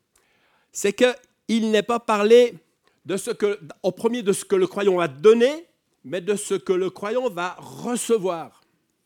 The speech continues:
Il n'est pas parlé de l'esprit que les croyants vont répandre, ce n'est pas la première chose qui est dite, mais de l'esprit qu'ils vont recevoir. Et ça, c'est un peu en contraste avec d'autres tradi-,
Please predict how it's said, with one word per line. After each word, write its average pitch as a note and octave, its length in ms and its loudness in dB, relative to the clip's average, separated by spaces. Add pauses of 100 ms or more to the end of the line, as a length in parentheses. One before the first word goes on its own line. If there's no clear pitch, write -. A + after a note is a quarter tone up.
(1600)
Il D3 140 0
n'est G3 80 2
pas A3+ 140 -2
parlé G#3 320 2
de E3+ 100 2
l'esprit - 360 -4
que F3 100 -2
les E3 120 -2
croyants D#3 320 -2
vont C#3 200 0
répandre, A#3+ 640 -2
ce - 100 -8
n'est D#3+ 60 -10
pas G#3 120 -6
la F#3+ 80 -6
première A#3 400 -6
chose A3 420 0
qui F3 140 -4
est D#3+ 80 -2
dite, G#3 400 -10 (480)
mais - 160 0
de F3 100 -2
l'esprit F#3 400 -6
qu'ils E3 220 -12
vont E3 240 -4
recevoir. E3 880 -4 (3500)
Et E3 80 -4
ça, A3 160 -6
c'est G3+ 240 -8
un F3+ 100 -6
peu A3 180 -8
en D#3 100 -6
contraste E3 500 -12
avec B2+ 260 -14
d'autres E3+ 320 -8
tradi-, C#3+ 380 -10